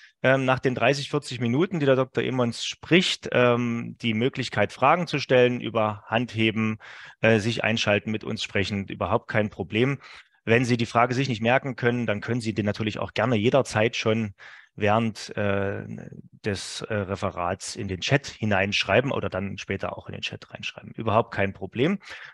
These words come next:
So, das sind die technischen Details. Wenn Sie sich mit Zoom noch nicht so richtig auskennen, äh, oben rechts können Sie die Ansicht auch ändern. Das macht es immer ganz gut. Referentenansicht, ähm,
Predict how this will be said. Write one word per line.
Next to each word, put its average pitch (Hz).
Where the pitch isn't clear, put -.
So, 127
das 143
sind 143
die 123
technischen 180
Details. 151
Wenn 135
Sie 127
sich 120
mit 123
Zoom 139
noch 143
nicht 135
so 120
richtig 113
auskennen, 135
äh, 120
oben 120
rechts 127
können 113
Sie 110
die 113
Ansicht 147
auch 117
ändern. 127
Das 107
macht 117
es -
immer 113
ganz 101
gut. 147
Referentenansicht, 110
ähm, 101